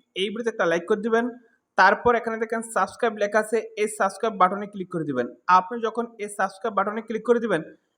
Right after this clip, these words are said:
আমরা যখন নিত্য নতুন ভিডিও আপলোড করব, সবার আগে কিন্তু আপনার ফোনে চলে যাবে। এখন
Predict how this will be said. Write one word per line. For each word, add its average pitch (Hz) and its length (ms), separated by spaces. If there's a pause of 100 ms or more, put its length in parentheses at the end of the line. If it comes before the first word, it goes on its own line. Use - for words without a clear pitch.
(200)
আমরা 196 340
যখন 247 200
নিত্য 214 220
নতুন 233 220
ভিডিও 220 200
আপলোড 220 280
করব, 220 120 (180)
সবার 202 260
আগে 214 140
কিন্তু 226 220 (340)
আপনার 214 320
ফোনে 196 220
চলে 190 180
যাবে। 110 180 (1080)
এখন 202 280